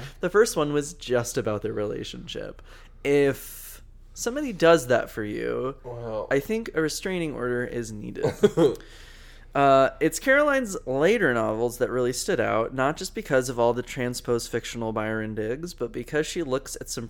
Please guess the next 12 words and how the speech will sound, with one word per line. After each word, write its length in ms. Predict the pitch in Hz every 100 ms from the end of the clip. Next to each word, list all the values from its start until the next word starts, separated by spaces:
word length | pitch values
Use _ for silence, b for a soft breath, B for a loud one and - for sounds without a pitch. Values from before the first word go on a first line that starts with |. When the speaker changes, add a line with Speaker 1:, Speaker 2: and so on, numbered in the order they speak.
| - -
Speaker 1:
pr-, 140 | -
or 160 | 135 135
she 160 | -
looks 260 | 135 170 -
at 60 |
some 160 | - 135
pretty 220 | 123 120
cool 220 | 113 117 -
issues, 460 | 123 - 110 110
including, 560 | 127 123 147 147 143 131 - -
now 280 | 117 113 104
timely, 500 | - 180 120 107 120